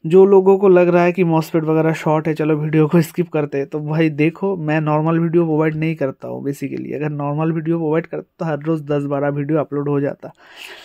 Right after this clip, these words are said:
तो वीडियो दे रहा हूँ, मतलब कुछ एक्स्ट्रा नया है कुछ, ठीक है, मतलब सीखने को कुछ मिलेगा, जो भी सीखोगे नया ही सीखोगे। और जिसको पता है वो तो पता है, जो लोग रेगुलर बेसिस काम करते हो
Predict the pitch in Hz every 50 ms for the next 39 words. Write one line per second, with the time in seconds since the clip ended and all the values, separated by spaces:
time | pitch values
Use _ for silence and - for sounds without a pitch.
0 | - - _ _ _ _ _ _ _ - - 92 104 - _ _ _ _ _ _
1 | _ - - - _ _ _ _ _ _ _ - 170 151 147 160 165 185 190 185
2 | 160 170 175 180 180 190 196 190 185 180 190 196 190 _ - 196 196 - - -
3 | _ - - - - - - 220 208 214 214 - _ - 185 185 185 190 196 202
4 | 214 208 170 147 131 127 - - 139 - - - - - 220 196 156 131 135 143
5 | - - - 160 156 - - 196 190 185 190 196 202 208 208 196 214 - 180 160
6 | 156 147 139 120 120 120 120 127 - - - - - - - - - - - -
7 | - - 151 151 170 180 180 208 196 - 190 175 185 180 185 208 190 170 170 170
8 | 170 165 - 120 - - - - - _ _ _ _ _ _ _ _ _ _ _
9 | _ _ _ - - _ - 156 156 151 151 165 - - - 190 - 185 165 -
10 | 196 196 190 196 208 208 196 196 196 196 185 175 170 160 165 160 165 165 165 160
11 | 156 156 156 160 156 151 143 139 143 143 151 147 147 147 143 - 151 147 - -
12 | - 135 139 147 151 - 139 139 _ - - -